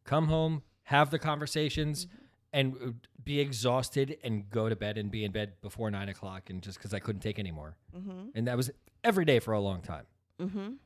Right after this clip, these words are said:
Speaker 1: So everybody hurts.
Speaker 2: It was just no, no
Speaker 1: <laughs>
Speaker 2: Ned Ryerson, but other than that, it was
Speaker 1: <laughs>
Speaker 2: Groundhog's Day. <laughs> Um, yeah, and, um, I mean,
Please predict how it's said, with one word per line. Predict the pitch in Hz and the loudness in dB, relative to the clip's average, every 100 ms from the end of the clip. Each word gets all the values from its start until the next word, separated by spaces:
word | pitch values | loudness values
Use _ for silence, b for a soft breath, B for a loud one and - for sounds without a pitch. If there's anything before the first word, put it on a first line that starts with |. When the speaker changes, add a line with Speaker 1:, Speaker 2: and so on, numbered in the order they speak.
| _ | _
Speaker 1:
So | - 95 | -10 -4
everybody | 120 123 110 | -4 -4 -6
hurts. | 90 78 - | -6 -8 -10
Speaker 2:
It | 165 117 | -8 -6
was | 214 190 | -6 -8
just | - 180 | -8 -4
no, | 185 196 202 | 4 6 6
no | 151 202 214 | 4 4 4
Speaker 1:
<laughs> | 214 | 4
Speaker 2:
Ned | 208 170 | 2 2
Ryerson, | 180 202 190 - 165 165 | 0 0 -2 -4 -6 -4
but | 160 | -4
other | 175 | -6
than | 170 175 175 | -6 -6 -2
that, | 180 160 | 0 4
it | 190 170 | 4 4
was | 170 165 | 0 0
Speaker 1:
<laughs> | 208 | -2
Speaker 2:
Groundhog's | 190 185 196 165 180 | -2 -4 -2 -4 -6
Day. | 185 180 139 104 131 - B B | -8 -6 -6 -8 -10 -10 B B
<laughs> | - 226 226 185 202 240 B B B 233 B - | -2 0 2 0 -2 -8 B B B -18 B -2
Um, | 95 170 170 - - _ | 2 2 0 -4 -10 _
yeah, | 208 262 262 127 | -2 2 4 2
and, | 190 180 | 2 0
um, | 196 180 | 0 0
I | 180 | 0
mean, | 170 160 | 0 -2